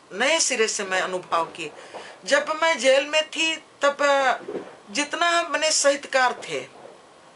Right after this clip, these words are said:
artist लोग थे और यहाँ media के लोग भी थे, वो लोग मेरी रिहाई के लिए लगे हुए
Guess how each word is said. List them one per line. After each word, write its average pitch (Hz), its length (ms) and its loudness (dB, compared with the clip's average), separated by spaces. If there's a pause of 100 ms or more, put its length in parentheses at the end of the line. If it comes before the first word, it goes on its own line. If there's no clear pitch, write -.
(640)
artist 254 500 0
लोग 233 360 0
थे 139 220 -6 (1080)
और 294 280 6
यहाँ 311 460 2
media 277 480 0
के 349 140 -2
लोग 247 360 2
भी 170 180 -12 (120)
थे, 151 120 -8 (880)
वो 311 180 2
लोग 381 400 4
मेरी 311 360 4
रिहाई 381 340 4
के 392 140 -2
लिए 381 260 4
लगे 269 300 2
हुए 175 240 -2